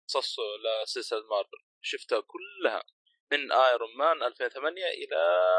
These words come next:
ما قبل ثور. ظهر الأفنجرز إذا ما خاب ظني.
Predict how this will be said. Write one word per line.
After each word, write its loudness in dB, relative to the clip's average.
ما 6
قبل -4
ثور. -6
ظهر 8
الأفنجرز -8
إذا -16
ما -14
خاب -8
ظني. -14